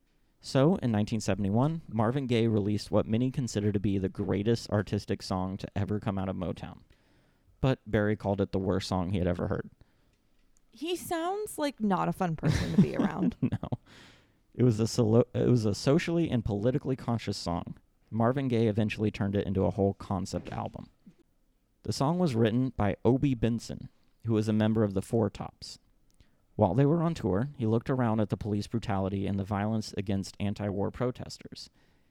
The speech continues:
Speaker 1: He said, quote, "I saw this and started wondering what was going on, what is happening here. One question led to another. Why are they sending kids far away from their families overseas? Why are they attacking their own kids in the street?" End quote.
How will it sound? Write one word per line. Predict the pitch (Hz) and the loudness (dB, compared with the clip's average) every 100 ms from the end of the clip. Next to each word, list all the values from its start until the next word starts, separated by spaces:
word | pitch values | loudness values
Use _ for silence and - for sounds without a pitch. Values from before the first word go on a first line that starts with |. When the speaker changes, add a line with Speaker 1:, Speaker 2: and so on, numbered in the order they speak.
| _ _ - | _ _ -6
Speaker 1:
He | 120 | -2
said, | 117 107 98 101 _ | 0 2 0 -2 _
quote, | - 92 - - | 0 2 0 -2
"I | 107 | -2
saw | - 120 135 | 0 0 2
this | 117 107 - | 2 2 0
and | 104 | -6
started | - 104 104 | 0 2 2
wondering | 101 107 104 98 - | 2 0 0 -2 -2
what | 127 | -2
was | 131 | 0
going | 120 123 107 | 0 2 2
on, | 127 90 - | 0 -4 -6
what | 117 | -6
is | 135 | -4
happening | - 110 123 - - | -4 -4 -4 -6 -6
here. | - 165 - _ _ _ _ - | -8 -10 -12 _ _ _ _ 0
One | 110 156 | 2 4
question | 151 135 139 | 2 2 0
led | 120 107 | 0 2
to | 104 | 4
another. | 101 92 - - - - | 2 0 -6 -10 -14 -4
Why | - 101 | 2 2
are | 117 | 2
they | 123 | 0
sending | - 113 110 | 0 0 0
kids | 101 101 101 | 0 -2 -4
far | - 92 98 | -2 0 4
away | 98 98 | 4 2
from | 101 98 | 0 -4
their | 95 90 | -4 -4
families | 110 104 98 98 | -2 -2 -2 -2
overseas? | 95 - - - - - _ _ _ _ - | -2 -4 -6 -10 -12 -18 _ _ _ _ 0
Why | 110 | 4
are | 127 | 4
they | 127 | 4
attacking | 113 - 110 104 104 | 2 0 -6 -2 -2
their | 95 98 | 0 0
own | 98 | 0
kids | - 101 92 | -2 -4 -2
in | 90 | -6
the | |
street?" | - - 92 - _ _ _ _ _ _ _ - | -6 -6 -4 -6 _ _ _ _ _ _ _ -10
End | - 85 | -6 -4
quote. | - - | -4 -4